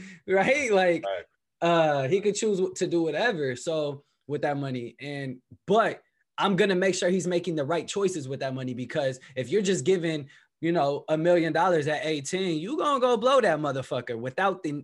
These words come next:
Speaker 1: the
Speaker 2: Right.
Speaker 1: proper knowledge, right? Without the book, Money Talks. Uh,
Speaker 2: Yeah. <laughs> Right,
Speaker 1: you
Speaker 2: right,
Speaker 1: gotta,
Speaker 2: right.
Speaker 1: you gotta know how to manage it, and you gotta know how to set yourself up and his kids for future wealth. So
Speaker 2: That's a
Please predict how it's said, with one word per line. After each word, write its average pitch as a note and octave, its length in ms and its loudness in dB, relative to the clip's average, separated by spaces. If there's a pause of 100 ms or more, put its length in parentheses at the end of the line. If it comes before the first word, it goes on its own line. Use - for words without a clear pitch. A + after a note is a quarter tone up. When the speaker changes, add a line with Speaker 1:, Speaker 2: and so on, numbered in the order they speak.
Speaker 1:
the C3 160 -10
Speaker 2:
Right. G#2 120 -12
Speaker 1:
proper G3+ 360 0
knowledge, E3 540 0
right? D3+ 180 -2
Without E3 360 -2
the B2+ 40 -4
book, F#3+ 460 2
Money D#3 300 -6
Talks. F3+ 500 -2 (340)
Uh, C3+ 500 0
Speaker 2:
Yeah. A2 320 -4
<laughs> D3 140 2 (260)
Right, G#3+ 120 4
Speaker 1:
you G3+ 60 4
Speaker 2:
right, F3 60 2
Speaker 1:
gotta, A3 280 4
Speaker 2:
right. - 160 -2
Speaker 1:
you F#3 80 -2
gotta G#3 220 0
know G3 140 -4
how F#3 120 -4
to D#3 100 -4
manage D3 400 -8
it, A2 160 -14
and C#3+ 100 -10
you C#3+ 60 -10
gotta D3 200 -6
know C#3+ 160 -10
how C#3 120 -8
to B2+ 80 -10
set B2+ 260 -10
yourself B2+ 480 -10
up B2+ 260 -10
and C#3 320 -12
his F3 300 -6
kids B2 400 -10 (200)
for A#2+ 160 -16
future A#2 360 -16
wealth. G#2 240 -16 (380)
So A#2+ 400 -8
Speaker 2:
That's - 160 -20
a - 20 -16